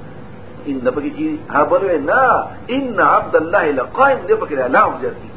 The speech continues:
دا اوس بې فایدې کار نه دی. ها، جواب شو مبرد سي دي. کلامونه بدل دي، ته پرې پوه شوې نه یې. یو سړی ستا مخاطب دی، او خالي ذهن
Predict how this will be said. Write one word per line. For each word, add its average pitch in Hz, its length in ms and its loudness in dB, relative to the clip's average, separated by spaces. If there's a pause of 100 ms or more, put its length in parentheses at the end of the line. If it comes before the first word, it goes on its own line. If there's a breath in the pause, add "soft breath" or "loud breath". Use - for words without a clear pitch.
(220)
دا 202 60 -2
اوس 196 100 -2
بې 175 140 -2
فایدې 180 220 0
کار 208 140 0
نه 277 80 -8
دی. - 140 -10 (1700)
ها، 117 300 -4
جواب 113 320 -2
شو 107 80 -8
مبرد - 440 -12 (180)
سي 143 60 -8
دي. 262 220 -10 (720)
کلامونه 123 440 -6
بدل 127 360 -2
دي، 170 320 -6 (100)
ته 117 60 -14
پرې 104 220 -12
پوه 98 140 -8 (120)
شوې 117 280 -6
نه 90 100 -12
یې. - 200 -14 (460 loud breath)
یو 147 200 6
سړی 180 320 2
ستا 190 160 0
مخاطب 175 520 -2
دی، 196 60 -2
او 190 80 2
خالي 135 340 -2 (120)
ذهن 175 180 -8